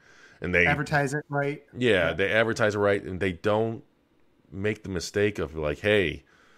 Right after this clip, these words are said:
Speaker 1: we wanna," I just, I think for the core, as long as Master Chief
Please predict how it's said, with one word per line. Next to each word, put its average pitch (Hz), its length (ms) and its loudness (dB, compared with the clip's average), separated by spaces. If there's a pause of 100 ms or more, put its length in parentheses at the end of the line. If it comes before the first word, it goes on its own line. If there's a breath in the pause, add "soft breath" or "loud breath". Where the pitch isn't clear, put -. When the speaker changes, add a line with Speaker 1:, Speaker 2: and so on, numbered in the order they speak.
(260 soft breath)
Speaker 1:
we 98 100 0
wanna," 104 460 2
I 117 120 0
just, 107 360 -4
I 113 100 2
think 160 360 0 (680)
for - 180 -4
the 98 120 2
core, - 340 0
as 95 100 0
long 143 180 2
as 156 280 -6 (280)
Master 104 420 0
Chief 92 340 -6